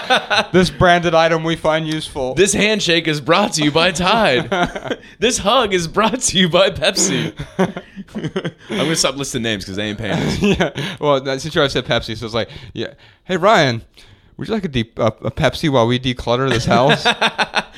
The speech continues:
Speaker 1: You know what I could go for right now? Man, that was a hard, that was a hard decluttering job. I could go for a Pepsi. <laughs>
Speaker 2: Natalie says, "L A." That was a pretty concise answer. Uh, Julie says,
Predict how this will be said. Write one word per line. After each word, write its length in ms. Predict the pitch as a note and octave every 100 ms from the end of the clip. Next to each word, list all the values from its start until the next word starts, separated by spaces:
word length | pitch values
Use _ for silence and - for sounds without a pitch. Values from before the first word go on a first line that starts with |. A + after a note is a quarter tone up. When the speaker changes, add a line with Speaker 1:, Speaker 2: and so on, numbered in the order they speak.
| F#3+ F3+
Speaker 1:
You 80 | G#3+
know 100 | B3+
what 80 |
I 60 | A3+
could 160 | F#3 E3
go 160 | G#3
for 120 | F3+
right 200 | D3+ C#3
now? 80 | B2+
Man, 200 | E3 F#3
that 120 | F#3 G3+
was 140 | D#3+
a 100 | C3+
hard, 580 | C3+ D#3+ E3+ D#3+ E3 E3+
that 120 | F#3+
was 160 | F#3+ D#3
a 60 | C#3
hard 300 | E3 F3+ D3+
decluttering 600 | F3 - - - - C#3
job. 380 | A2 A#2+ D3 - - -
I 100 | D#3+
could 120 | D3
go 140 | C#3+ D#3
for 160 | C#3
a 40 | A2
Pepsi. 460 | F3 F3+ A#2 A2+
<laughs> 1800 | D#3+ F#3 F3+ F#3 F3 C4+ - A#3+ - - - - - B3+ A3 F3+ - -
Speaker 2:
Natalie 340 | D#3+ E3+ F3 F3
says, 480 | - E3+ F3 C#3 -
"L 240 | C#3 D#3 F3
A." 220 | G3+ A2+
That 100 | G2
was 120 | B2+
a 40 | B2+
pretty 180 | A2 G2
concise 440 | G#2+ G#2+ G2+ G2
answer. 340 | G#2 G2+ C3+ C#3 - B2+ A2
Uh, 540 | A2+ A#2+ A#2+ A#2 F#2+
Julie 380 | C3+ D3+ G#3+ G3
says, 420 | - D#3 D3 -